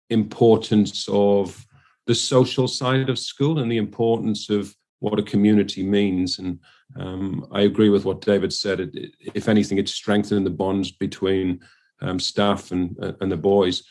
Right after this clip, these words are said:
Um, I was talking to somebody yesterday, and I was just saying, if somebody offered me a million dollars to run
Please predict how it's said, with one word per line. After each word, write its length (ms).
Um, 220
I 40
was 140
talking 220
to 60
somebody 320
yesterday, 540
and 100
I 40
was 120
just 180
saying, 140
if 200
somebody 340
offered 240
me 120
a 60
million 400
dollars 400
to 140
run 440